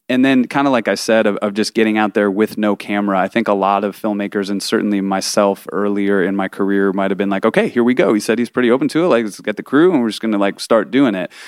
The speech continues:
But it was clear that it was a long game. And as we wanted to work our way, particularly into the trust with his family and so on, that spending some time without anything mediating the experience and connecting as human beings first,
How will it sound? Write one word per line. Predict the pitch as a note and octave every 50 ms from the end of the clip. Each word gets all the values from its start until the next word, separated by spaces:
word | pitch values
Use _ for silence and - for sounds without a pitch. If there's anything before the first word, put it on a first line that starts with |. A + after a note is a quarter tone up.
| - - -
But | B2 A#2+
it |
was | B2 A#2+ G#2+
clear | - - E3 E3 D#3+ D3
that | B2+ A#2
it | A#2
was | A2 G#2
a | A2
long | G2+ G2+ G#2+ A2 A2+ A#2 A#2 A2
game. | G#2 G#2 G#2 G2+ G2 G2 F#2+ F#2 - - - - _
And | - G#2+ A2+ A2
as | G#2 G2+
we | G#2+ G#2
wanted | G#2 A2 A2+ A2+ G#2+ G2+
to | - A2
work | G2+ G#2 G#2+ G2+ -
our | G#2 G2+
way, | G2+ G2+ G2+ G2+ G2
particularly | - A2 G2 - B2+ A2+ - A2+ G#2+
into | G#2 G2+ G2
the | F#2 F#2+
trust | - - A2 G2+ - -
with | - E2
his | F2+ - -
family | - B2+ B2 B2 B2 A#2+ A2+ G#2+ G#2
and | G2 F#2
so | - - A2+ A2+ A2+ A2
on, | G#2 G2 F#2+ F#2+
that | F#2+ G2+ - - - - - -
spending | - - - - C3+ C#3+ D3 C#3+ C3+
some | - B2 A2+
time | - - A2+ A2+ A2+ A2 G#2+
without | G#2 G2+ F#2+ - - G2 A2 A2 G2+ - - -
anything | A2 G#2+ G#2+ G2+ - - G#2 G2+ G2 G2+
mediating | G#2 G#2+ G#2+ G#2+ G#2 G2+ G2+ G2 G2 G2
the | G2 F#2+ F#2
experience | F2+ - - - - G2+ G2+ G2+ G2+ G2 F#2+ F#2 F#2 - -
and | G2 F#2+ F#2+ F2+ - -
connecting | - - G#2+ G#2+ A2 G#2+ - - G#2+ G2+ G2 G2
as | G2+ G2+ F#2+ -
human | - A2 G#2 G#2 G#2 G2+
beings | F#2+ G2+ G2+ G2 F#2+ F#2+ F#2+ - -
first, | - C#3 B2+ G#2+ G2+ G2 - - -